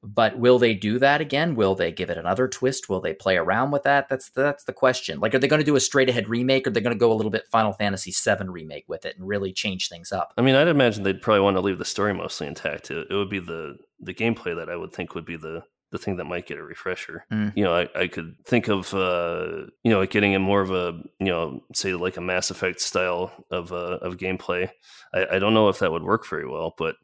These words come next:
Speaker 2: uh, I could definitely see them going a little bit more action-y because, uh, <laughs> you know, the,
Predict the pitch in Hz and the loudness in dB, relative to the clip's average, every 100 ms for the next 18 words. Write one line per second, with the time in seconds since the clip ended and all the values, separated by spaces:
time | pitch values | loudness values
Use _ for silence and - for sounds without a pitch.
0 | _ _ _ _ 85 82 90 92 87 95 | _ _ _ _ -4 -2 -2 -4 -2 -2
1 | 90 - 92 90 90 - 95 90 87 82 | 0 -2 -2 -2 -4 -4 -4 -2 -4 -4
2 | 92 87 82 87 87 85 90 85 - 82 | -4 -4 -6 -6 -6 -6 -4 -4 -6 -8
3 | 80 85 - 82 - - _ 87 92 - | -8 -10 -10 -6 -4 -6 _ -6 -6 -10
4 | - - - 107 98 104 | -20 -20 -2 0 0 -2